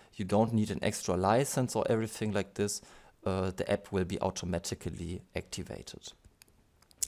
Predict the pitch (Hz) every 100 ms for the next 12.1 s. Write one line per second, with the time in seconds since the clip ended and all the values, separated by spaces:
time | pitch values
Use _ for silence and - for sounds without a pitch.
0 | - - - - - _ 139 - - 127
1 | 110 117 127 151 127 127 127 110 113 107
2 | - 107 - 113 - 110 117 - 110 110
3 | - 101 - - - 95 98 - - 104
4 | - 120 139 180 160 139 135 143 - 139
5 | - 113 113 113 - 107 - 107 110 113
6 | 95 107 110 - 95 98 98 - - -
7 | - - 113 139 135 110 - - - 139
8 | 139 - 143 139 113 - - - 143 -
9 | - 120 123 123 113 117 113 113 110 -
10 | - - 110 - 113 101 110 113 95 101
11 | 98 95 110 - - 101 - 95 92 101